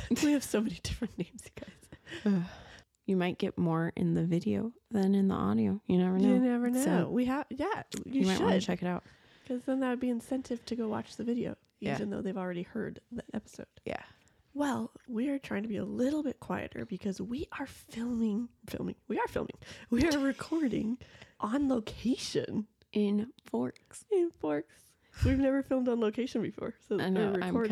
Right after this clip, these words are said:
Speaker 2: kinda, like, awkward. <laughs>
Speaker 1: But we're also recording ourselves. We could flip the camera around so we couldn't see ourselves. Would that be less awkward? But anyways, you guys. So
Speaker 2: We're in Forks.
Speaker 1: we're in Forks.
Speaker 2: I get to be my full Twihard self.
Speaker 1: So if you go check out the YouTubes,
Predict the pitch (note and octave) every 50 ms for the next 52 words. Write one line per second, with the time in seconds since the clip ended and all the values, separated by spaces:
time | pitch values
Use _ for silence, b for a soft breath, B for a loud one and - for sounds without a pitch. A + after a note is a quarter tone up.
0 | G3 F#3+ G3 G3 F3+ D#3+ D#3 E3+ - - - C#3 D3 - - A#2 - - G#3 G#3
1 | B B B B B B B B B B B B B _ - _ _ _ _ _
2 | _ _ - G#3 E3 D#3+ D#3+ D#3 - G#3 - - - - - - - G#3+ - -
3 | F#3 E3 - - - - - G#3+ - - - - - - A3 G#3+ - D4 B3 -
4 | - - - E3 F3 - - - - - - F#3+ G3 G3+ - - - - F2 -
5 | - - - - - - - - F#3+ - - - - F3 - - - - - -
6 | - - G#3 - - - A3+ - - - A3+ - - B3 - - - D4+ D4 -
7 | - - - - C#4 C4+ D4+ C4+ C#4 G#3+ G#3 - - - - - E4 - D4+ -
8 | - - - B B B B B B B - B3+ C#4+ A4+ C5 A4 - A3+ G#3 G3
9 | - - D4+ - - - _ - - - - - _ - - C4 D4+ - G4+ G4
10 | - - - A4 B4 C#5+ C#5+ - _ - - - - - - A#3+ B3 C4 C#4 C4
11 | - B3+ B3 A#3+ A#3 A3+ A3 G#3+ - - - - A3+ A3 A3+ A3+ - - - G#3+
12 | G#3 G3 G3 G3 G3 G3 - - - - - - - _ _ _ _ _ - -
13 | - F#3 - - - G3+ G3+ - G3+ G3 G3 - - - - F#3+ G3+ - - A3
14 | - - G#3+ - - - - F#3 E3 E3 F#3+ G#3+ - - - - D#3 E3 E3+ G#3+
15 | - - -